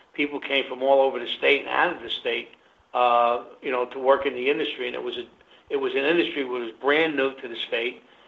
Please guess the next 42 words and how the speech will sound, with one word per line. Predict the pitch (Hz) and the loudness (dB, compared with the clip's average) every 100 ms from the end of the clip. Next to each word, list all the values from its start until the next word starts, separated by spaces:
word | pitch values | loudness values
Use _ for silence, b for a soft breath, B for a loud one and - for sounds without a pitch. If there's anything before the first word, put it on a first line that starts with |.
| b | b
and | 127 127 | -10 -8
if | - | 2
somebody | 165 156 139 | 2 4 2
worked | 123 147 156 | 4 4 4
hard | - 127 131 | 4 6 6
and | 120 | 2
had | 117 135 - | -2 -2 0
talent, | 139 127 123 123 - b b - | 2 2 0 -6 -18 b b -8
uh, | 123 | -6
they | 131 | -2
could | 131 139 | -2 -4
move | 131 135 | -2 2
up | 127 123 | 2 4
very | 127 120 | 2 0
quickly. | 113 131 117 - 104 - | 0 2 2 -2 -12 -6
So | 117 117 - | -4 -2 -2
it | 123 | -4
was | 120 113 | -6 -6
a, | 120 120 - b b b | -6 -6 -10 b b b
a | - | -10
big | - 185 185 | 2 4 4
boost, | 127 123 113 | 2 -2 -2
and | 127 | -6
of | 120 - | -6 2
course, | 165 165 | 2 4
all | - 156 | 6 6
of | 139 | 6
the | 131 127 | 0 -2
tax | 151 160 160 | 2 2 2
revenue | 151 127 123 123 | 0 0 0 -4
that | 123 117 | -4 -4
was, | 117 - b b b _ | -8 -12 b b b _
uh, | 120 120 | -4 -2
provided | 117 135 123 135 131 - | -2 -4 4 4 4 0
for | 127 | -8
the | 113 | -10
state | - 127 123 | -4 -4 -4
was | 110 | -10
huge | 110 139 170 | -2 0 0
in | 117 | 0
those | 110 107 - | -6 -8 -8
days. | 104 117 | -8 -8